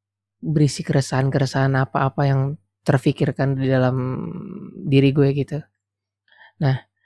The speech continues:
kali ini gue mau bahas tentang rasa takut. Asal muasalnya adalah kemarin gue nge-tweet di, ya di Twitter lah. Eh,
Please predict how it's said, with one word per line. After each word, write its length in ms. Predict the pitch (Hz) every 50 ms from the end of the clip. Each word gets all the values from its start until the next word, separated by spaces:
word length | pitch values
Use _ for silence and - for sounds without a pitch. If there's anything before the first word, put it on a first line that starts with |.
| _ - - _ _ _
kali 240 | - 156 143 131
ini 320 | 131 143 156 165 170 - - _ _ _ _ _ _ _ _ _ _ _ _ -
gue 100 | 147 147 156
mau 160 | 160 151 143
bahas 400 | 135 131 139 139 147 156 - -
tentang 560 | 156 139 135 127 - 143 143 160 170 165 - _ _ _ _ _ _ _
rasa 320 | - 147 135 - 139 123
takut. 320 | - 131 123 _ - 139 - _ _ _ _ _ _ _ _ _ _ _ _ _ _ _ _ _ _ _ _ _ _ _ _ _ _ _ _ _ _ -
Asal 240 | 175 151 160 185 202
muasalnya 640 | 196 160 143 135 127 - 131 127 127 131 143 165 160
adalah 560 | 139 131 127 127 131 139 165 156 - - _
kemarin 560 | - - 147 135 120 117 117 120 135 165 175 165 _ _ _ _ _ _ _ _ _ _ _ _ _ _ _ _ _ _ _ _
gue 140 | - 151 147
nge-tweet 480 | 156 151 139 - _ - 143 147 160 _ _ _ _ _ _
di, 640 | - - 156 147 135 127 123 123 120 120 120 123 -
ya 160 | - - 131
di 80 | 135
Twitter 320 | 135 - 151 - - - 120
lah. 240 | 131 123 135 143 - - _ _ _ _ _ _ _ _ _ _ _ _ _ _ _ _ _ _ _
Eh, 240 | - 165 143 143 139